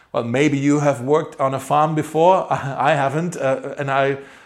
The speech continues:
think most people watching this right now probably aren't farmers. Maybe you are a farmer. With farming, I don't know much about farming, but I know this much, that a farmer,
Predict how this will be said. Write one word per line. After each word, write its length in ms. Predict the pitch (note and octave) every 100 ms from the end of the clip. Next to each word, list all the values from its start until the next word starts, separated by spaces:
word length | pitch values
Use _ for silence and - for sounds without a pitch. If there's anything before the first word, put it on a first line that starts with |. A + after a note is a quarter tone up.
| _ -
think 180 | F3+ D#3
most 320 | D#3 F3+ -
people 220 | - D3
watching 360 | D3 E3 E3+ D3+
this 180 | D3 D#3
right 220 | D3+ C#3+
now 260 | C#3+ D3
probably 480 | D3 D#3 D#3 C3+ C#3+
aren't 380 | C#3+ C#3+ C#3+ -
farmers. 640 | - - C#3 B2 G#2+ G#2
Maybe 240 | D#3+ F#3+ F3+
you 140 | F3
are 180 | E3 D#3
a 40 |
farmer. 460 | D3+ E3 F3+ G#3 A3 - - - -
With 260 | E3 G3+ - -
farming, 480 | B3 C4 A3 D3+
I 80 | G3+
don't 120 | C4
know 140 | G#3 G#3+
much 300 | F#3 A3+ -
about 260 | E3+ C#3
farming, 320 | - D3 D#3 D3+
but 100 | D#3+
I 60 |
know 240 | D#3+ F3 F3
this 260 | E3 D#3+
much, 440 | D3+ C#3+ - - -
that 180 | D3
a 60 | D3
farmer, 680 | - G#3 G#3 A#3 E3+ D#3